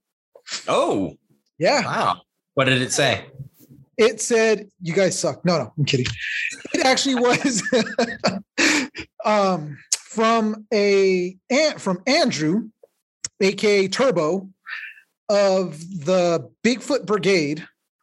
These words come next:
Speaker 1: Okay.
Speaker 2: Yeah, they're a smaller team up north here in Kelly. And I wanna give a shout out to them for, even for, you know, Andrew just messaging us. So awesome. Hopefully by this time, 'cause he was only up onto episode six.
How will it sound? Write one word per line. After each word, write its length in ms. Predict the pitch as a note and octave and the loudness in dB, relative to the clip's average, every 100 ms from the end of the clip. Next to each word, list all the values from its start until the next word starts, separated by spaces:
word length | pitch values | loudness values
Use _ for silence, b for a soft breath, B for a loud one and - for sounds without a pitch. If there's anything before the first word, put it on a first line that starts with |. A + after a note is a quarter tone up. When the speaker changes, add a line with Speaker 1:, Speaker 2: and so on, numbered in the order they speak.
| - - | -10 -4
Speaker 1:
Okay. 500 | B2+ A#2+ D3 F#3 - _ - | 0 2 0 -2 -8 _ 0
Speaker 2:
Yeah, 200 | G3+ F#3+ - | 0 0 0
they're 360 | G3+ B3 B3 B3+ | 2 4 2 0
a 80 | |
smaller 460 | F#3+ - G#3 C4 D4+ | -4 0 2 2 0
team 440 | - D4+ D4+ D4+ - _ _ _ _ | 0 0 0 -2 -8 _ _ _ _
up 160 | A3+ A3+ | -4 0
north 320 | B3 B3+ B3 | 2 2 -2
here 240 | - A#3+ | -2 0
in 80 | A#3 | 0
Kelly. 460 | - F3+ E3 G3+ - _ B B B B _ - | 2 2 2 -2 -10 _ B B B B _ -4
And 200 | F#3+ F#3 | 0 2
I 40 | |
wanna 180 | F#3 G3 | 2 2
give 120 | F#3 | 2
a 60 | F#3 | 0
shout 260 | E3+ G#3+ G3+ | 2 2 2
out 120 | G3+ | 2
to 80 | G#3+ | 0
them 140 | G3+ | -2
for, 360 | F#3+ F3 E3 F3 | 0 0 0 -2
even 200 | G#3+ G3 | 0 0
for, 320 | F#3+ F#3+ F3+ F3 _ _ | 2 2 0 -2 _ _
you 100 | - | -2
know, 80 | F3+ | 0
Andrew 300 | E3 G3 F#3+ | 0 0 0
just 360 | F#3+ F#3+ F#3+ _ _ _ _ | 0 -2 -4 _ _ _ _
messaging 440 | F#3 G#3+ F#3 D3 C#3+ | 0 2 0 0 0
us. 180 | D#3+ | 0
So 260 | F#3+ E3+ D3+ | 0 0 0
awesome. 440 | E3 F3 G3 F#3+ F#3+ B B B - - - | 0 0 0 -2 -2 B B B -10 -10 -2
Hopefully 520 | A3+ A#3+ B3+ G#3+ G3+ - _ - | 0 2 0 0 -4 -14 _ -2
by 140 | F3+ | 0
this 220 | F3+ A3 | 2 0
time, 240 | - F3+ D#3+ | -2 -2 -2
'cause 160 | D#3 | -4
he 120 | - | -2
was 120 | G#3 F#3 | 0 2
only 240 | G3+ G3 | 0 0
up 220 | G#3 G3 - | -2 -4 -4
onto 420 | F#3 F#3+ F#3 F3 F3 | 0 0 0 -4 -2
episode 480 | G#3+ G3+ - F3+ - | -2 -2 -2 -2 -2
six. 600 | - G3+ D3+ - - | 0 0 0 -2 -2